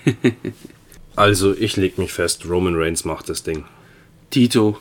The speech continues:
Speaker 1: meinst du, von der N X T wird irgendwer kommen?
Speaker 2: Kann ich mir gut vorstellen. Vielleicht, dass es sogar Adam Cole oder so einbinden, aber oder Keith Lee.
Speaker 1: Genau, Keith Lee ist mein Top-Favorit dafür.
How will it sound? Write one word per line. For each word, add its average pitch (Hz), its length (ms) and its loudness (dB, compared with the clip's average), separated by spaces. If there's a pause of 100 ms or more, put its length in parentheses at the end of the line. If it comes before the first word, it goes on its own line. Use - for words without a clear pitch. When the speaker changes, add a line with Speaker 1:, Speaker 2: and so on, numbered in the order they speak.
(300)
Speaker 1:
meinst 135 320 2
du, 165 80 4
von - 120 -2
der 101 100 2
N 139 80 2
X 131 240 0
T 196 240 -4
wird 214 160 2
irgendwer 190 420 4
kommen? 240 400 2 (580)
Speaker 2:
Kann 101 160 2
ich 113 100 2
mir 117 80 4
gut 98 140 4
vorstellen. 104 680 4
Vielleicht, 92 400 2
dass 87 120 2
es 90 140 -2
sogar 87 400 2
Adam 90 240 0
Cole 92 340 6
oder 90 140 4
so 85 160 -2
einbinden, 90 560 0
aber 80 380 -6 (320)
oder 139 260 12
Keith 156 320 -2
Lee. 151 260 2 (140)
Speaker 1:
Genau, 123 360 6
Keith 127 320 4
Lee 160 160 0
ist 127 140 -2
mein 131 280 6
Top-Favorit 120 680 2
dafür. 123 420 6